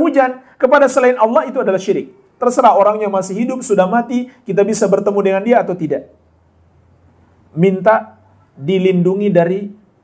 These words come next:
gangguan setan. Ya, siapa yang bisa melindungi kita? Hanya Allah. Kalau kita minta dari selain Allah, maka itu adalah permintaan yang syirik. Minta dilindungi dari api neraka.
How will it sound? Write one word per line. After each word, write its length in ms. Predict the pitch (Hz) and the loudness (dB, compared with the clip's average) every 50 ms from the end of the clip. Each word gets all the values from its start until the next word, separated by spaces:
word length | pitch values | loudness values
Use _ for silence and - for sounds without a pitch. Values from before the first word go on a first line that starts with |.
| _ _ | _ _
gangguan 400 | - 147 160 160 151 170 170 156 | -2 -2 -2 0 2 0 0 0
setan. 400 | 147 - - 156 - 135 113 104 101 101 _ _ _ _ _ _ _ _ _ _ _ _ _ _ _ _ _ _ _ | -2 -8 -12 -12 -12 -14 -14 -14 -18 -20 _ _ _ _ _ _ _ _ _ _ _ _ _ _ _ _ _ _ _
Ya, 160 | 190 139 170 | -16 -14 -12
siapa 240 | 175 - 262 262 269 | -8 -4 -4 -2 0
yang 80 | 247 196 | 0 0
bisa 160 | 190 180 208 | 0 -2 0
melindungi 480 | 185 185 185 180 180 180 180 180 180 180 | 0 0 0 2 2 2 2 0 0 -2
kita? 240 | 190 196 214 220 - - - _ _ | -4 -8 -8 -10 -12 -18 -20 _ _
Hanya 320 | - - 339 370 392 392 381 | -8 -8 -6 -4 -4 -4 -2
Allah. 240 | 370 - - - - _ _ _ _ _ _ _ _ _ _ _ _ _ _ _ _ _ _ _ | -2 -2 -4 -6 -10 _ _ _ _ _ _ _ _ _ _ _ _ _ _ _ _ _ _ _
Kalau 240 | - 240 262 277 | 4 4 4 4
kita 160 | 277 254 269 254 | 2 0 0 0
minta 320 | 302 381 370 359 349 285 | 0 -4 -2 0 2 4
dari 160 | 269 277 294 | 4 2 2
selain 320 | 269 294 277 269 254 254 - | 2 0 2 2 2 2 2
Allah, 480 | 240 240 240 254 277 339 381 381 - - _ _ _ - | 0 2 2 2 2 2 0 -2 -6 -18 _ _ _ -6
maka 160 | 185 180 185 | -6 -4 -4
itu 80 | 185 185 180 | -2 -2 0
adalah 160 | 170 175 175 170 | 0 0 0 0
permintaan 560 | 180 - 151 156 160 156 147 139 135 147 143 | -2 -4 -6 -6 -4 -2 -2 -2 -2 -2 -6
yang 80 | 139 | -10
syirik. 320 | 139 139 - 147 123 113 101 - - _ _ _ _ _ _ _ _ _ _ _ _ _ _ _ _ _ _ - | -10 -8 -6 -4 -4 -6 -6 -12 -20 _ _ _ _ _ _ _ _ _ _ _ _ _ _ _ _ _ _ 0
Minta 480 | 160 175 220 214 214 214 214 247 247 | 2 2 4 2 2 0 0 0 0
dilindungi 640 | 202 190 214 208 208 202 202 196 226 226 220 220 214 | 0 0 0 2 2 0 0 0 -2 -2 -2 -2 0
dari 480 | 185 185 185 180 196 208 214 233 220 - - _ _ _ _ _ _ _ | 2 2 2 2 0 0 -2 -2 -4 -6 -10 _ _ _ _ _ _ _
api 240 | - 180 175 208 | -6 -6 -4 -2
neraka. 640 | 190 175 175 165 156 - - 123 - - - - - | -2 -2 0 -2 -4 -6 -8 -14 -16 -18 -20 -20 -20